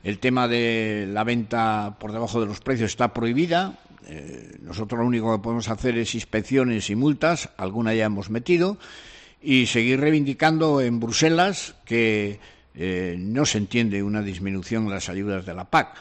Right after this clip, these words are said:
Bueno, lo que tenían pensado era rebajarlas este año un treinta. Ahora, según algunos, supone un diez, según otros no supone nada. Tenemos que seguir peleando porque esas ayudas se mantengan,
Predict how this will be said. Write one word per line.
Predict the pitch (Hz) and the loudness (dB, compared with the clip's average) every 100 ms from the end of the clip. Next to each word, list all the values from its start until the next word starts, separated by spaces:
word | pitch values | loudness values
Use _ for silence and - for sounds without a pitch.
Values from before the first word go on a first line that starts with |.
| - - | -20 -12
Bueno, | 87 135 107 - - | -2 -2 -2 -8 -10
lo | 87 | -8
que | 85 | -8
tenían | 82 67 101 110 | -10 -4 -2 -2
pensado | 117 104 127 143 | -2 0 2 2
era | 151 127 | 2 0
rebajarlas | 87 98 92 85 113 110 113 117 | -4 -6 -6 -6 -6 -6 -6 -8
este | - | -4
año | 120 131 | -2 0
un | 110 98 | -2 0
treinta. | 151 131 98 87 78 _ - | 2 2 2 -6 -14 _ -8
Ahora, | 98 113 117 | -2 -2 -2
según | - 98 104 120 | -4 -6 -4 -2
algunos, | 117 117 127 127 151 - - - - - | 0 0 0 2 0 -4 -12 -20 -20 -20
supone | - - 95 120 120 | -10 -6 0 2 2
un | 117 | 4
diez, | 147 190 175 | 6 6 6
según | 135 107 110 120 | 0 -4 -2 -2
otros | 120 110 101 | -2 -4 -6
no | 113 | -4
supone | 107 104 120 120 | -4 -4 -2 0
nada. | 135 165 165 160 | 2 2 2 0
Tenemos | 120 123 156 - | 0 0 0 -2
que | 143 | -4
seguir | 123 131 117 | -2 -2 0
peleando | - 127 127 135 165 151 | 2 4 4 4 0 0
porque | 123 107 | -4 -4
esas | 107 123 127 | -4 -4 -2
ayudas | 147 151 185 185 - - - - | 0 2 2 0 -8 -20 -20 -18
se | - 113 | -4 0
mantengan, | 113 104 160 180 104 82 | 0 0 -2 -2 -4 -8